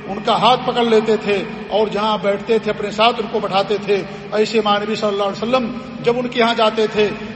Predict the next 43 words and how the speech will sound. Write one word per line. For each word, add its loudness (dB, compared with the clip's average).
وہ 4
بھی -2
کھڑے 2
ہو 4
کر -2
کے -2
آپ 2
کا 0
استقبال 2
کرتی -4
تھیں، -4
آپ 4
کو 0
بوسہ 0
دیتی 2
تھیں -4
اور 2
آپ 6
کا -2
ہاتھ 2
پکڑ -2
لیا 2
کرتی -4
تھیں۔ -6
تو -2
اس -4
طریقے 0
سے 2
ہمارے 0
نبی -4
صلی -2
اللہ -2
علیہ -4
وسلم 0
اپنے -6
صحابہ 0
کے -6
ساتھ 2
اور 2
اس -4
طریقے -2
سے 0
لوگوں 0